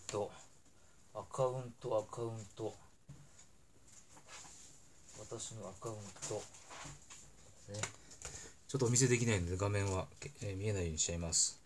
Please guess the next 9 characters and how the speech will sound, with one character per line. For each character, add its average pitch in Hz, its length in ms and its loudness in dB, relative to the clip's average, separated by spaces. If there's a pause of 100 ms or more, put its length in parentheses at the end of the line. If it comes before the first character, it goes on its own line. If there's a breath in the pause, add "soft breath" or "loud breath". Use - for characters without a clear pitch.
(3750 soft breath)
あ、 110 120 -4
日 101 120 -4
本 120 180 0
語 120 60 0
入 113 60 0
っ 113 40 -4
て - 80 -8
る 87 40 -6
な。 76 160 -8